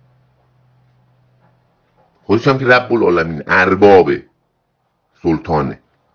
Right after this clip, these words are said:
که دلایلشو مفصل آوردم در مناظری با دکتر محدثی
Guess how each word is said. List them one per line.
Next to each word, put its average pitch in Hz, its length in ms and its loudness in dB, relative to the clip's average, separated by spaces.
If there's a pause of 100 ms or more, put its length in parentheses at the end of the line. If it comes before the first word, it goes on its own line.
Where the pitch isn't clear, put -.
(1200)
که 151 80 -8
دلایلشو 170 520 0
مفصل 139 600 -6
آوردم 104 580 -4 (960)
در 90 140 2
مناظری 85 580 -2
با 85 460 -2
دکتر 82 460 -8
محدثی 69 640 -16